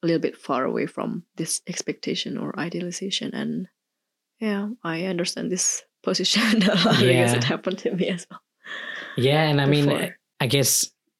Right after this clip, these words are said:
Speaker 2: maybe something that I'm trying to come to terms with is that maybe we'll never really know ourselves either, or maybe we will, and I should have that as a goal. But then again,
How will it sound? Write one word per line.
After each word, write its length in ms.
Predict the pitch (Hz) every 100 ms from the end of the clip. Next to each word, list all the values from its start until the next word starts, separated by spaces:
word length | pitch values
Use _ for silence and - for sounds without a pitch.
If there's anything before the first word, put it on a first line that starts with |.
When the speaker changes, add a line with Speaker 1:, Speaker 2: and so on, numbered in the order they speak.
| _ _ -
Speaker 2:
maybe 380 | 139 147 147
something 380 | 143 135 131 131
that 120 | 123
I'm 340 | 123 120 117 113
trying 480 | - - 123 120 113
to 100 | -
come 560 | - 113 113 110 107 104
to 100 | -
terms 400 | - 120 120 -
with 180 | 117 107
is 300 | 113 107 -
that 320 | 107 107 117 _ _ _ _ _ _ _ _ _ -
maybe 400 | 120 131 127 127
we'll 260 | 120 123
never 520 | 117 120 117 117 113
really 720 | 110 117 113 107 107 107 110 113
know 220 | 113 113
ourselves 520 | 117 104 104 101 -
either, 460 | - 123 117 101 104
or 340 | 123 120 113 113
maybe 560 | 117 120 120 117 117
we 240 | 113 120 113
will, 400 | 117 131 180 196
and 320 | 123 117 113
I 100 | 110
should 340 | 107 - 117
have 260 | 117 120 120
that 160 | 123 120
as 160 | 117 117
a 40 |
goal. 300 | 107 117 147
But 180 | 123 110
then 200 | 117 117
again, 400 | 113 117 113 117